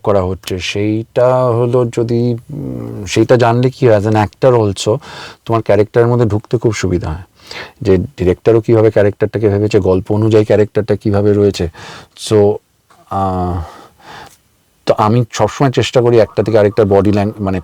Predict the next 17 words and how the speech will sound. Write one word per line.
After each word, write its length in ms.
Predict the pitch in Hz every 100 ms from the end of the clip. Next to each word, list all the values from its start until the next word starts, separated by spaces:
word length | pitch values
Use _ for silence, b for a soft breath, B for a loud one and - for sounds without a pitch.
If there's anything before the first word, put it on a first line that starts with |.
| -
প্রত্যেকটা 420 | 107 - 117 123
চরিত্র 420 | - 113 110 123
তো 100 | 120
আলাদা। 360 | 110 151 147 87 B B B
সেই 200 | - 107
চরিত্রের 500 | 95 107 107 - 120
সঙ্গে 460 | 113 - 117 120 120
যদি 260 | 117 113 113
তোমার, 280 | 117 117
উম, 1200 | 110 127 - - 143 147 147 135 131 131 139 135 123
সেই 120 | 120
চরিত্রটাকে 500 | 107 110 113 120 123
ঠিক 160 | 127 - -
করে 140 | 127
না 320 | 101 104 131
বুঝতে 360 | 127 127 110 110
পারলে, 360 | 98 90 87